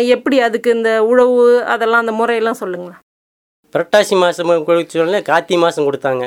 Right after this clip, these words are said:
Speaker 2: கார்த்திகை மாசம் கொடுத்து அது ஒரு ரெண்டு மூணு மாசம் நம்ம உழவு ஓட்டுறதுக்கு ஒரு மாசம் ஆயிடுச்சு. மார்கழி மாசம் போட்டேனுங்க. நல்லா உழவு ஓட்டி மார்கழி மாசம் போட்டேன். போட்டு இப்ப ரெண்டு, மூணு, நாலு மாசம் ஆக போகுது. தினை விளைஞ்சிருச்சு. உன்னை அறுவடை செய்ய போற நேரத்துல இருக்குங்க.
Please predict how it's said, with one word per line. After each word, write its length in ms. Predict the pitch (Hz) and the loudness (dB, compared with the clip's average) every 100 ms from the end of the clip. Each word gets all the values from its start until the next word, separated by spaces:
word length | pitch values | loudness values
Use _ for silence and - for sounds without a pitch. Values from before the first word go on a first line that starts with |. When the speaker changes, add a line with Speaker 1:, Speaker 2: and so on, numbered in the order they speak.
| 120 | -4
Speaker 2:
கார்த்திகை 300 | 156 156 165 | -4 -2 -2
மாசம் 240 | 165 160 151 | -2 -2 -4
கொடுத்து 260 | 151 - 185 | -6 -4 -2
அது 140 | 165 160 147 | 0 0 0
ஒரு 120 | 147 147 | 0 0
ரெண்டு 140 | 143 143 | -2 -2
மூணு 120 | 143 143 | -2 -2
மாசம் 300 | 156 165 160 | -4 -2 -2
நம்ம 140 | 139 131 123 120 | -2 -4 -4 -2
உழவு 240 | 143 156 147 139 127 _ - | 0 0 0 -2 -6 _ -6
ஓட்டுறதுக்கு 400 | 139 143 139 185 285 _ _ | -4 -4 -4 -6 -8 _ _
ஒரு 80 | 151 147 | -6 -2
மாசம் 200 | 151 147 | -2 -2
ஆயிடுச்சு. 220 | 139 143 135 | -2 -2 -2
மார்கழி 240 | 147 147 135 | -2 -2 -4
மாசம் 240 | - 147 | -4 -4
போட்டேனுங்க. 380 | 127 123 117 110 - _ _ | -4 -4 -8 -8 -12 _ _
நல்லா 140 | 143 143 135 | -4 -2 0
உழவு 180 | 139 | 0
ஓட்டி 120 | 139 143 | -2 -4
மார்கழி 200 | 131 131 131 | -4 -4 -4
மாசம் 240 | 139 127 | -6 -6
போட்டேன். 300 | 123 120 120 - _ _ _ | -8 -6 -10 -10 _ _ _
போட்டு 260 | 160 180 208 | -2 0 0
இப்ப 120 | 185 160 | 0 0
ரெண்டு, 180 | 156 156 | 0 0
மூணு, 240 | 147 156 151 147 | 0 0 0 -2
நாலு 120 | 143 | -2
மாசம் 200 | 147 151 135 | -4 -2 -2
ஆக 160 | 131 127 | -2 -4
போகுது. 180 | 127 120 - _ | -8 -8 -14 _
தினை 160 | 131 160 127 | -4 -2 0
விளைஞ்சிருச்சு. 520 | 135 143 127 - - - _ 135 | -2 0 -4 -6 -16 -18 _ -6
உன்னை 160 | 139 123 | -4 -2
அறுவடை 220 | 151 160 139 | 0 -2 -4
செய்ய 140 | 127 117 | -8 -4
போற 120 | 131 127 | -4 -4
நேரத்துல 280 | 120 123 113 | -8 -10 -12
இருக்குங்க. 280 | 104 110 107 | -12 -12 -12